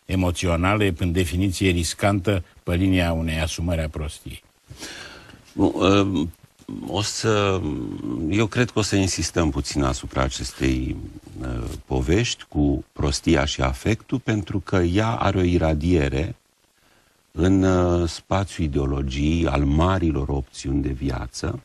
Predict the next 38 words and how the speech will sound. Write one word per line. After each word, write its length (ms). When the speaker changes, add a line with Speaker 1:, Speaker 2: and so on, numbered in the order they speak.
Speaker 2:
și 140
mai 160
ales 320
al 140
unei 200
prostii 580
care, 260
căpătând 640
uneori 380
dimensiuni 580
istorice, 800
poate 240
să 120
facă 260
ravagii. 580
Și 500
sper 300
să 180
reușesc 400
să 60
te 80
conving 720
că 100
acel 340
tip 200
de 100
prostie 580
care 200
funcționează 720
în 80
virtutea 460
unei 220
alegeri 540
care 180
s-a 160
făcut 300
pe 160
baza 500